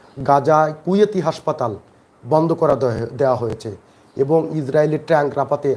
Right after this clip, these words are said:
আরও অগ্রসর হচ্ছে। এর ভিতরে এটা হচ্ছে সর্বশেষ গাজার খবর। আর মানুষ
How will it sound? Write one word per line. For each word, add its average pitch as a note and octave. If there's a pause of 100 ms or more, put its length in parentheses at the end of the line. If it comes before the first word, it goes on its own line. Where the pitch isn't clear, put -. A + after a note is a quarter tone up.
আরও D#3
অগ্রসর B2
হচ্ছে। G#2+ (760)
এর G3
ভিতরে C3 (800)
এটা C#3+
হচ্ছে D3+
সর্বশেষ A#2+
গাজার A#2+
খবর। G#2+ (640)
আর E3
মানুষ E3+